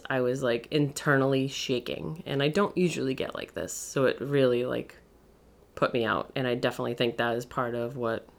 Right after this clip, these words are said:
co-, you know, contributed to getting me sick. So I honestly think they were shocked,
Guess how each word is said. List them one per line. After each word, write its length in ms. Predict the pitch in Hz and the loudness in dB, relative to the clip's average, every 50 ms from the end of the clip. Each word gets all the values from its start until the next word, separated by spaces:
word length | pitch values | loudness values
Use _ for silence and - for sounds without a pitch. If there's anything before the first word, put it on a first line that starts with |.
| - - - | -20 -20 -16
co-, 180 | - - 143 - - | -10 -10 -10 -8 -6
you 100 | - 131 | -6 -4
know, 140 | 127 110 113 | -4 -4 -4
contributed 600 | - - 147 135 - 139 131 135 127 127 120 - | -4 -4 -4 2 2 2 4 4 2 0 0 -2
to 60 | - 127 | -4 -4
getting 260 | 131 117 110 117 117 | -4 -4 -4 -4 -6
me 100 | 117 117 | -6 -8
sick. 400 | - - - - - - - - - - - - - - _ - | -8 -8 -6 -6 -8 -8 -12 -20 -20 -20 -20 -20 -20 -20 _ 0
So 220 | - 185 175 151 | 6 6 8 8
I 260 | - 147 165 160 170 | 8 6 4 6 6
honestly 360 | 170 175 185 190 185 190 175 | 6 6 4 4 4 4 4
think 180 | 175 170 165 151 | 4 4 2 2
they 100 | 156 151 | 2 2
were 80 | 147 151 | 2 0
shocked, 500 | 151 - 117 107 104 117 - - - | 0 0 -2 0 -2 -4 -6 -10 -18